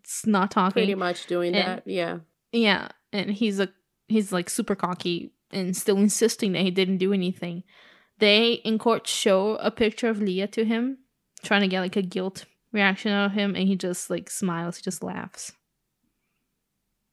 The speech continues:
Speaker 1: Yeah. So the police is using the attention the case is getting to try and find out what happened. So they published the pictures of the involved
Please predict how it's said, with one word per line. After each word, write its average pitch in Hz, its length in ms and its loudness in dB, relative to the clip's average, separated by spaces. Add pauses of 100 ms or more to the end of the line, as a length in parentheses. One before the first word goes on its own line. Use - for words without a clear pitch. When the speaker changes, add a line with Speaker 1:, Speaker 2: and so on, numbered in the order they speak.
(1200)
Speaker 1:
Yeah. 190 180 -8 (1700)
So - 140 -2
the 233 100 0
police 277 380 0
is 339 120 -4
using 311 260 2
the 247 60 6
attention 202 420 2
the 190 80 4
case 190 280 4
is 196 120 2
getting 185 340 4
to 165 100 -6
try 175 240 -2
and 180 200 0
find 185 520 2
out 175 180 0
what 180 160 0
happened. 180 400 -2 (220)
So 240 200 2
they 233 160 8
published 247 400 4
the 294 80 2
pictures 247 640 0
of 220 160 0
the 220 80 4
involved 180 680 0